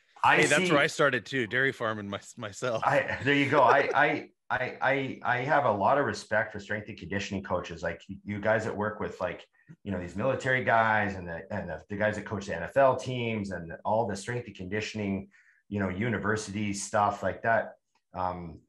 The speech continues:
Speaker 1: that, that stuff I have an immense respect for because it's not my wheelhouse. And, and, uh, I mean, I, I'm glad I have something to offer from, you know, the experience in the bodybuilding industry, obviously, and the coaching of,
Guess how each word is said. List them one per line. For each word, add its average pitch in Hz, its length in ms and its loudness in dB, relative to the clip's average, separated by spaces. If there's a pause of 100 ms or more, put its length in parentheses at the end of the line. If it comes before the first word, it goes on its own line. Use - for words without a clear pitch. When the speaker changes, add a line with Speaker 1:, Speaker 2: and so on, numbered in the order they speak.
Speaker 1:
that, 101 220 -2
that 117 160 2
stuff - 220 2
I 107 80 4
have 113 180 4
an 98 60 -2
immense 104 340 -2
respect 113 400 -2
for 95 160 -2
because 101 300 -4
it's 110 100 -6
not 151 160 6
my 98 140 2
wheelhouse. - 760 -2 (560)
And, 123 360 0 (400)
and, 117 400 -2 (640)
uh, - 80 -2 (100)
I 113 80 -2
mean, 113 220 -2
I, 98 180 2 (140)
I'm 85 180 -6
glad 98 300 4
I 104 80 6
have 98 180 2
something 98 240 -2
to 95 80 -2
offer 92 420 0
from, 82 400 -10
you 95 100 -10
know, 87 100 -6
the 85 100 -8
experience 92 540 -6
in 92 40 -10
the 85 80 -8
bodybuilding 87 440 -2
industry, 85 400 -10
obviously, 82 540 -6
and 82 120 -10
the 78 60 -12
coaching 85 460 -10
of, 80 100 -12